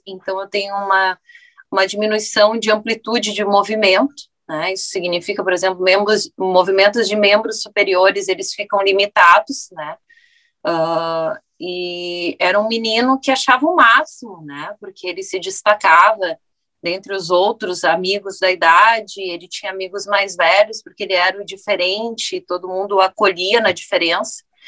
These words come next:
Acho que é algo muito bonito ser a-, acolhido na diferença, mas o impacto e que chamava a atenção de toda a equipe multidisciplinar é que parecia que a família vivia uma negação, né, do quadro clínico dele,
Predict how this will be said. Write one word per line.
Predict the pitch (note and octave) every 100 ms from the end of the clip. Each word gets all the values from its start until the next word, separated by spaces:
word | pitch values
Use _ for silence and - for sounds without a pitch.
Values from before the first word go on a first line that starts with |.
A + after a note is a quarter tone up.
| - _ _ -
Acho | G3 F#3+
que | A3
é |
algo | G#3 A#3
muito | A3+ A3+ G#3+
bonito | G#3+ G3+ A3+ -
ser | A#3+ - F#3+
a-, | - _
acolhido | - A#3+ A#3+ A3 G3+ G#3+ A3
na | G3
diferença, | G3 G#3 A3 F#3+ F3+ G#3 - A#3
mas | G3+ G3
o | A3
impacto | A#3 G3 F#3+ G#3 - G#3+ - -
e | G4 G4 F#3 F3+ -
que | - F#3+ F3+ F3+
chamava | - G3+ F3+ F#3+
a | G#3
atenção | A3+ G#3+ G3+ G#3
de | A#3
toda | A#3 G#3+ C4+
a |
equipe | C4 A3+ A#3 A#3
multidisciplinar | G#3 G3+ G#3+ G#3 G#3 A3 A3 G#3+ F3 F3+ C4+ - - - - _ _ -
é | G#3
que | C4
parecia | B3+ B3+ B3+ - B3
que | C4
a |
família | C4 C4 A#3+ A#3 B3+
vivia | B3 G#3 A#3 B3
uma | A#3+
negação, | A#3+ A#3 A#3 B3+ - A#3 A3+ - _ _
né, | F3+ E3+ G3+
do | G#3
quadro | G#3+ F#3 F#3 G#3
clínico | A3 G3+ G#3 A3+ A3+
dele, | G#3+ G3+ G3+ C#4+